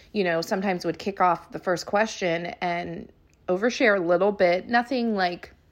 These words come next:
inappropriate, but it definitely changed the atmosphere to make people comfortable enough, um,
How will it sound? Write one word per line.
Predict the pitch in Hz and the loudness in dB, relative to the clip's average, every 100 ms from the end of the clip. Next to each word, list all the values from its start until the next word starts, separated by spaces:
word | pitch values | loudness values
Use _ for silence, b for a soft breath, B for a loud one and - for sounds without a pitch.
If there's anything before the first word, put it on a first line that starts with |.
| _ - | _ 4
inappropriate, | 202 190 - 180 175 254 302 294 - - | 4 4 2 0 2 0 2 2 2 2
but | 202 - | 2 2
it | 202 | 0
definitely | 214 208 277 247 | 0 0 -2 -4
changed | 220 202 185 | -4 -4 -2
the | 196 - - | -2 -2 0
atmosphere | 165 175 190 - - 175 | -2 -2 -6 -4 -2 -2
to | 175 190 | -2 -6
make | 170 170 - | -4 -6 -8
people | - 175 180 170 170 170 b b - | -8 -6 0 0 0 -2 b b -8
comfortable | - 175 - 247 254 247 | -4 -4 -2 0 2 2
enough, | 220 220 226 - - | 2 0 -2 -8 -2
um, | 175 170 - - | -2 -2 -4 -8